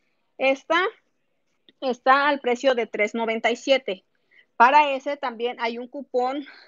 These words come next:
de un dólar que también llegó en el P N G de este mes pasado. Pagamos dos noventa y siete y Bota nos regresa tres dólares,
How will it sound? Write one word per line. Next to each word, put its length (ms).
de 640
un 280
dólar 320
que 100
también 300
llegó 240
en 100
el 120
P 200
N 120
G 220
de 260
este 200
mes 180
pasado. 560
Pagamos 580
dos 260
noventa 360
y 60
siete 540
y 120
Bota 300
nos 140
regresa 640
tres 260
dólares, 520